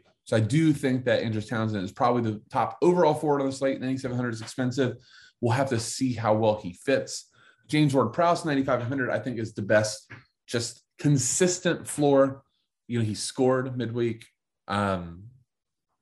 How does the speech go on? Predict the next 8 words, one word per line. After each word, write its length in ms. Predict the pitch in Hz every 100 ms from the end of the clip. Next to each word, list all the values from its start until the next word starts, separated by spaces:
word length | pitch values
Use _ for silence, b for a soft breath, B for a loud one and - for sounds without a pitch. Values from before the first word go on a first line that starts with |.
| _ - -
I 80 | 127
think 360 | 113 143 120
versus 360 | 113 131 135 123
Wolves 400 | 101 101 120 123 -
is 120 | 110
not 240 | 113 110
the 60 | 110
cleanest 680 | - - 120 104 90 -